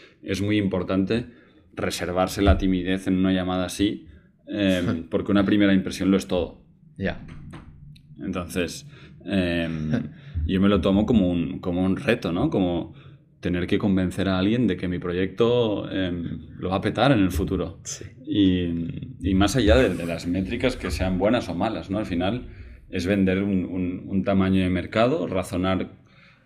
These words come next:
Speaker 1: que existe ese mercado, que puedes acceder a él y que tienes un plan para, para, para lograrlo.
Speaker 2: Vayamos ahora, vayamos a una pregunta de, de un cari-, compañero tuyo, Josep Casas, <laughs> que he dicho, "¿Qué pregunta tienes?".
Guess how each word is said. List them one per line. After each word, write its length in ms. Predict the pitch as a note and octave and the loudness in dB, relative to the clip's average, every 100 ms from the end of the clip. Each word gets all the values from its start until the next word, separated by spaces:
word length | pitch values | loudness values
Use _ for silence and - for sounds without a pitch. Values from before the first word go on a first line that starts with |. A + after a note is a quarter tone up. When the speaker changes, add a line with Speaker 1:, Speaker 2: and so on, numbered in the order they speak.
| - | -12
Speaker 1:
que 80 | F#2+ | -8
existe 440 | - A2+ A2 G#2+ | 0 2 2 2
ese 120 | G2 | -2
mercado, 540 | F#2+ F2 F2+ A2 C3 C3+ | 0 -2 0 0 2 -2
que 140 | F2+ | -4
puedes 300 | F#2 G#2 G2 | 0 2 2
acceder 360 | F2+ E2 F2 F2 | 0 -6 -6 -2
a 140 | F2 | 0
él 260 | G#2+ D3 - - - _ - | 0 -2 -8 -20 -20 _ -14
y 100 | F2 | -10
que 100 | - D#2 | -8 -8
tienes 260 | D#2+ D#2 | -8 -8
un 120 | F2 D2+ | -8 -6
plan 200 | D#2+ D#2+ | -8 -4
para, 440 | A#2+ F2+ D#2 - - - - | 0 0 -2 -4 -4 -4 -8
para, 280 | D#2+ D#2 D2+ - - | -12 -12 -14 -18 -12
para 160 | D#2 | -8
lograrlo. 560 | - E2 F#2 G2+ D#2+ - - | -8 -2 0 0 -4 -14 -6
Speaker 2:
Vayamos 380 | C#3+ D3+ A#3 D4+ | 4 6 6 8
ahora, 320 | F#3+ C3 A2+ | 8 8 6
vayamos 340 | G#2+ C3+ - F#3 | 6 4 4 2
a 40 | |
una 140 | D#3 D3+ | 2 4
pregunta 800 | C3 B2 C#3+ C#3 B2+ F3+ F#3 - - _ | 4 4 2 2 0 0 -6 -12 -20 _
de, 600 | C#3 B2 A2+ A2 G#2 G#2 B2 | -20 -2 2 2 2 -2 -2
de 80 | A#2+ | 0
un 200 | C3 B2+ | 0 0
cari-, 500 | D3 C#3+ C3+ B2+ A2+ | 2 6 6 6 4
compañero 540 | C3 A#2+ A#2 A#2 A2+ | -4 0 2 4 4
tuyo, 320 | A#2+ C3+ B2 B2+ | 4 0 0 0
Josep 460 | A2+ G#2+ G#2 A2 | 0 0 0 -4
Casas, 520 | A2 A#2+ A2+ - - - C#3+ - - - F#2+ | 0 0 0 -10 -12 -4 -4 -4 -14 -4 -4
<laughs> 500 | - B3+ B3+ C4+ - | 6 6 8 6 6
que 60 | |
he 80 | D3 | 4
dicho, 160 | B2+ B2+ | 4 4
"¿Qué 100 | D3 | 6
pregunta 460 | G#3 F#3 D3 B2+ | 8 8 8 6
tienes?". 400 | G#2+ F2+ E2+ E2+ | 4 -2 -6 -12